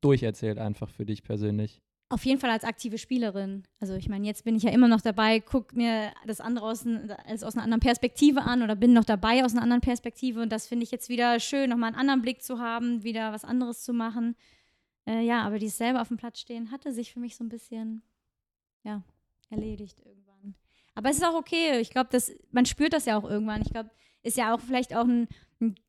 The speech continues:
Speaker 2: gutes Zeichen, wenn du als Fußballerin oder Fußballer irgendwann merkst, so jetzt ist es okay und dann kann ich auch einen guten Schlussstrich für mich ziehen und hab auch was anderes im Leben, was ich dann vielleicht,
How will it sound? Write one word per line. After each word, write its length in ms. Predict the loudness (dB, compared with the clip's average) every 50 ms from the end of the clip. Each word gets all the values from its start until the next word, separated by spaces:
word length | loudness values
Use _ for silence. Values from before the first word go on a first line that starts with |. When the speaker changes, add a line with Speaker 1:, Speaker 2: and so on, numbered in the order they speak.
| _ -10 -2
Speaker 2:
gutes 380 | 0 2 2 2 2 -2 -4 -4
Zeichen, 380 | -4 -4 -4 -4 -4 -4 -4
wenn 80 | -4 -4
du 60 | -4
als 140 | -6 -8 -8
Fußballerin 460 | -8 -8 -8 -6 -6 -6 -6 -6 -6
oder 120 | -6 -8 -8
Fußballer 560 | -10 -10 -10 -8 -8 -6 -6 -6 -6 -6 -4
irgendwann 360 | -4 -2 -2 -2 -2 -2 -2
merkst, 400 | -2 -2 -4 -4 -6 -10 -16 -20 _ _ _ _ _ _ _ _ -10
so 100 | -8 -6
jetzt 280 | -4 -4 -4 -6 -6
ist 160 | -10 -10 -10
es 20 | -10 -14
okay 320 | -12 -8 -6 -4 -4 -4 -6 -6
und 140 | -6 -6 -4
dann 120 | -6 -6 -4
kann 160 | -4 -6 -6
ich 100 | -6 -8
auch 80 | -8
einen 400 | -8 -8 -8 -10 -12 -20 -20 -20 _ _ _ _ -8 -4
guten 200 | -2 0 0 0
Schlussstrich 440 | -2 -2 -6 -6 -6 -8 -10 -8
für 100 | -4 -2
mich 200 | -2 -2 -4 -6
ziehen 440 | -8 -8 -4 -2 0 0 0 0 -2
und 260 | -2 -2 -4 -4 -4 _ _ _ _ _ _ _ _ _ _ _ _ -8 -2
hab 80 | 2 2
auch 120 | 4 4
was 140 | 2 2 2
anderes 400 | 2 2 4 4 2 0 -2 -2
im 120 | 0 0 0
Leben, 280 | 0 0 -2 -2 -2
was 120 | -4 -6 -8
ich 80 | -8
dann 220 | -8 -6 -4 -4 -6
vielleicht, 500 | -6 -6 -6 -6 -6 -6 -8 -10 -12